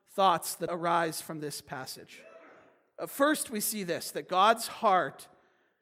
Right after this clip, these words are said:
is inclined toward the unloved, the marginalized, and the mistreated. Remember where our text last week left off.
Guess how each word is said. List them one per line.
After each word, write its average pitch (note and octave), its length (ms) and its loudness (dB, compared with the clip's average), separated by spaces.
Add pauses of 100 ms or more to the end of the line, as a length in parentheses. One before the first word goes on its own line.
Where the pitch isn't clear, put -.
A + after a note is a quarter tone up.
(160)
is F3+ 160 -4
inclined F#3+ 800 0
toward D#3+ 640 -2 (500)
the D3+ 140 -8
unloved, E3+ 800 0 (840)
the - 60 -14
marginalized, D3+ 1000 -2 (100)
and D3 140 -14
the C3+ 40 -12
mistreated. B2 680 -14 (1000)
Remember A#3+ 460 2
where C4 180 6
our A#3 100 6
text - 460 2
last G3+ 360 2
week G3 240 -8
left F3 340 -2
off. B2 440 -10